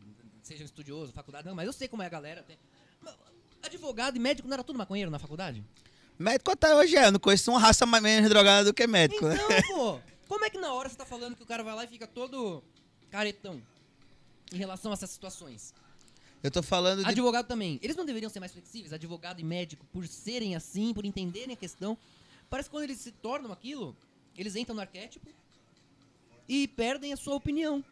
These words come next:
Speaker 1: Talvez por
Speaker 2: É.
Speaker 1: lucro, por, por, pelo emprego.
Speaker 2: Por preconceito, né?
Speaker 1: Preconceito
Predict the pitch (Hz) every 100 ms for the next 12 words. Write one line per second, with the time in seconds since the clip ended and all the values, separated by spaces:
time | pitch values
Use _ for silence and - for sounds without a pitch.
0 | _ _ - - _ _ _ _ _ _
1 | 170 214 - 220 151 165 208 269 - 196
2 | 185 - 196 - _ - 190 185 - 165
3 | 208 240 180 147 - _ _ - 160 170
4 | - 151 - 165 170 156 170 165 - -
5 | - - _ 131 131 147 190 -